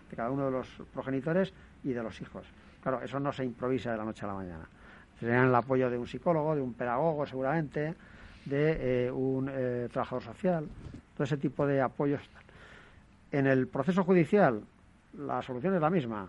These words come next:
El juez tiene que tener especialización y luego tiene que tener, tener un equipo multidisciplinar, eh,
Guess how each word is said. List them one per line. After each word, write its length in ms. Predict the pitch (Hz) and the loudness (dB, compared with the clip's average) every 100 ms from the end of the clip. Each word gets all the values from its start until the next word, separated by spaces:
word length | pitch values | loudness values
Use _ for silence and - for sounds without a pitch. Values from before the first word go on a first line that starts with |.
| - | -10
El 160 | 131 113 | -10 -6
juez 280 | - 175 - | 4 4 4
tiene 160 | 147 | 0
que 60 | 151 | 0
tener 120 | 151 | 0
especialización 760 | 160 147 151 147 156 185 214 269 | 0 2 2 2 2 2 2 0
y 60 | 139 | 0
luego 220 | 135 147 | 4 4
tiene 160 | 143 151 | 6 4
que 80 | |
tener, 240 | 135 151 151 | 4 4 4
tener 280 | 143 151 147 | 4 4 4
un 100 | 139 | 2
equipo 260 | 143 135 | 2 2
multidisciplinar, 840 | 135 135 143 135 127 131 151 127 - - - - - | 4 4 4 4 4 4 4 4 0 -12 -20 -16 -2
eh, 220 | 131 127 | 0 0